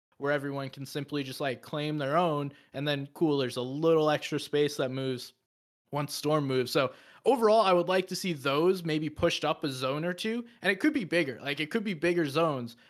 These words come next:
but start moving, like you said, moving the zones faster. They could be bigger zones than what, what we've seen in the past, not necessarily straight end games, but I also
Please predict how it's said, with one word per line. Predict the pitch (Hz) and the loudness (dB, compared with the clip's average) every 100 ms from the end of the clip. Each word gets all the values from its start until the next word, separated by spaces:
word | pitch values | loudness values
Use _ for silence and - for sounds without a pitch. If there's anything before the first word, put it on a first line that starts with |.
| _ _ | _ _
but | 156 147 | -2 -2
start | - 202 214 165 | -2 2 2 0
moving, | 175 175 196 180 170 143 | 0 2 2 2 0 0
like | 147 151 | -4 -2
you | 190 | -4
said, | 180 151 123 110 _ _ | -2 -2 -2 -4 _ _
moving | 147 214 220 208 | -2 0 0 0
the | 170 | 0
zones | 180 175 165 | 2 0 0
faster. | 151 147 151 160 143 | -2 -2 -2 -6 -2
They | 139 | -2
could | 135 - 185 180 | -4 0 0 0
be | 190 175 165 - _ _ _ - | -4 -4 -4 -10 _ _ _ -8
bigger | 151 170 156 | -4 -2 -2
zones | 139 143 170 175 | -2 -2 0 -2
than | 151 | -2
what, | 143 139 147 | -4 -4 -2
what | 147 | -2
we've | 139 | -4
seen | - 151 | -6 -6
in | 143 | -4
the | 120 | -2
past, | 135 131 160 - - _ - | 0 0 -2 -4 -18 _ -6
not | 151 | -4
necessarily | 151 143 - 143 139 127 | -4 -4 -2 -2 -2 -4
straight | - - 143 143 | -8 -6 -6 -4
end | 131 147 | -4 -2
games, | 151 165 180 - _ _ _ - | -2 -2 -4 -8 _ _ _ -10
but | 254 | -6
I | |
also | 262 - 180 | -6 -6 -8